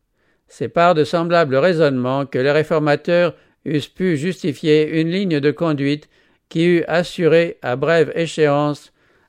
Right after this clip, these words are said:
la ruine de la cause protestante.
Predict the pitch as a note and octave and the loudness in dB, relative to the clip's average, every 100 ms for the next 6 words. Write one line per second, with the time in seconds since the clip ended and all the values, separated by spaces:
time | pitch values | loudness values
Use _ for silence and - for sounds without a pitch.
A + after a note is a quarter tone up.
0 | - - C#3+ C#3+ E3 F#3 F#3+ B2+ C3+ C#3+ | -12 -2 0 2 0 0 -4 -2 0 0
1 | - F3+ F#3 - - G3 F3+ - - B2 | 0 0 0 -2 -6 -2 -2 -4 -4 -4
2 | G#2+ G2+ G#2 _ | -4 -8 -14 _